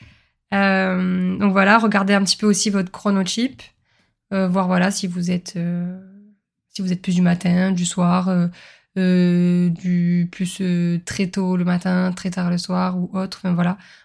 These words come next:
Moi, je sais que je travaille mieux le soir. Je pense que vous le savez maintenant.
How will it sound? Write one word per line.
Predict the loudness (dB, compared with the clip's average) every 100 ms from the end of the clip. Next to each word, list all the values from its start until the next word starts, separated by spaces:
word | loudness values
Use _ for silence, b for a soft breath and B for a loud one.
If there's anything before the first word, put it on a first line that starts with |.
| -2
Moi, | 0
je | 0
sais | 0 -2
que | -2 -2
je | -2
travaille | 0 0
mieux | 2
le |
soir. | 0 0 0 -2 -10 _ _ -18
Je | -10
pense | -6
que | -2
vous | -2
le |
savez | -2 -2 0
maintenant. | 0 0 -2 -4